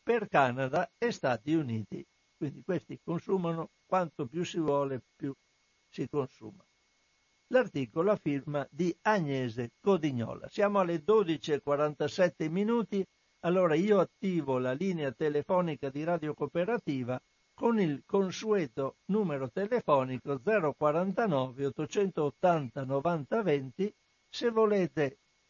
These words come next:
dialogare con me e con gli altri ascoltatori, potete farlo tranquillamente, la linea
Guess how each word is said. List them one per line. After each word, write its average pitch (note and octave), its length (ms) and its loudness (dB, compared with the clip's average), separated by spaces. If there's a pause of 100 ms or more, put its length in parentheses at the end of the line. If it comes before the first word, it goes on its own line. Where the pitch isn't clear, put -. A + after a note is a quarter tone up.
(160)
dialogare F3 720 6
con D#3+ 240 2
me E3+ 200 2
e C3 40 -4
con D3+ 160 -6
gli D#3+ 80 -2
altri E3 240 -2
ascoltatori, C3 880 -2 (560)
potete F3 500 2
farlo C#3+ 420 0
tranquillamente, C#3+ 920 -2
la G3 120 4
linea B2 580 -2